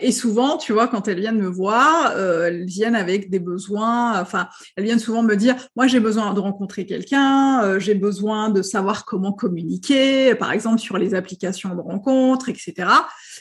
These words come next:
Et en fait, ce que je leur dis souvent, euh, bah, je leur dis, Bah, t'es pas la bonne, t'es pas la bonne, euh,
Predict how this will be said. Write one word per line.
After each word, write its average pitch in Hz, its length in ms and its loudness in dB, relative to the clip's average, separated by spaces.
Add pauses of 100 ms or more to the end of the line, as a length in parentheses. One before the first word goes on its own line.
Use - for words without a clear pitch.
(120)
Et 214 80 0
en 208 120 0
fait, 285 160 2
ce - 100 -10
que 240 100 4
je 220 60 2
leur 202 160 2
dis 240 140 0
souvent, 240 580 0
euh, 185 280 2
bah, 185 120 2
je 214 100 0
leur 208 120 2
dis, 262 160 -2 (100)
Bah, 208 140 -2 (120)
t'es 233 120 2
pas 302 200 4
la 302 120 4
bonne, 233 320 2
t'es 233 140 -4
pas 311 260 2
la 285 100 2
bonne, 233 300 2
euh, 180 580 -2